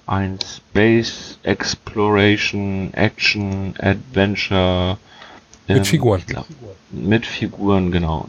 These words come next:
Speaker 1: Und da, äh, scheitert das dann auch bei mir wieder diese, dieser Figurenkram, wo du dir dann dein Raumschiff bauen kannst und dann das dann mit ins Spiel und keine Ahnung.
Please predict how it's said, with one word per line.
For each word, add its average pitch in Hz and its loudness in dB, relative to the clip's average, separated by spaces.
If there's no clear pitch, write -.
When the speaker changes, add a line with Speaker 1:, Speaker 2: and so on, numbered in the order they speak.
Speaker 1:
Und 92 -4
da, 90 6
äh, 90 2
scheitert 98 2
das 95 0
dann 87 -6
auch 90 -4
bei 90 -6
mir 90 0
wieder 87 2
diese, 85 -2
dieser 85 2
Figurenkram, 85 2
wo - -10
du 82 -12
dir 87 -6
dann 82 0
dein 82 2
Raumschiff 85 -2
bauen 85 2
kannst 82 -2
und 90 -8
dann 85 -2
das - -6
dann 87 -2
mit 87 -2
ins 85 -2
Spiel 87 2
und - -8
keine - -6
Ahnung. - -8